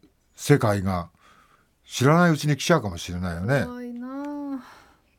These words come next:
Speaker 1: えー、どうなってくんだろうね。その中で、ね、
Speaker 2: うん。
Speaker 1: 韓国とか、目の前の国と細かな争いを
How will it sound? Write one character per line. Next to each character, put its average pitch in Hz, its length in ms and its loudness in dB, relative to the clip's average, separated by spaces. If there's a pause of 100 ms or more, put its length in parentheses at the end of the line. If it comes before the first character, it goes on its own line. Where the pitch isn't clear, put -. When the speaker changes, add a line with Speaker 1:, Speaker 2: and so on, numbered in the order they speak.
(1300)
Speaker 1:
え 85 640 -8
ー、 - 100 -20
ど 78 140 -10
う 80 40 -8
な 85 120 -8
っ 82 40 -14
て - 160 -14
く - 120 -14
ん 92 80 -8
だ 92 100 -6
ろ 95 140 -6
う - 20 -6
ね。 101 520 -2
そ - 180 -8
の 107 100 -2
中 117 300 -2
で、 117 380 0 (420)
ね、 117 420 -2
Speaker 2:
う 226 40 -6
ん。 214 420 -6 (240)
Speaker 1:
韓 98 260 -6
国 95 180 -6
と 110 200 -4
か、 101 360 -2 (2250)
目 110 160 0
の 113 120 0
前 117 180 2
の 110 140 -2
国 107 240 -2
と 110 380 -2 (1200)
細 131 240 2
か 120 140 2
な 113 360 -2 (400)
争 123 420 0
い 120 120 0
を 120 360 0